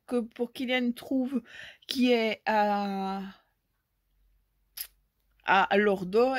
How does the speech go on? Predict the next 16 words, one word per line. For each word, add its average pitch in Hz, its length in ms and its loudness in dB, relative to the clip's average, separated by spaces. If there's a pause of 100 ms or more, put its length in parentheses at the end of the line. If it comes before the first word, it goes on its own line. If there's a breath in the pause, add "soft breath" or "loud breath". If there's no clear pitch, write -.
il 214 240 -4
avait 202 220 0
fait 240 260 -6
une 220 120 -4
fausse 214 260 -6
relation 214 480 -4
avec, 202 360 -6
euh, 185 320 -6
l'autre 190 180 -6
garçon - 420 -10 (320)
de 196 180 2
son 196 160 -4
même 214 200 2
équipe 214 340 -4 (100)
de 180 120 -4
basket. 180 400 -4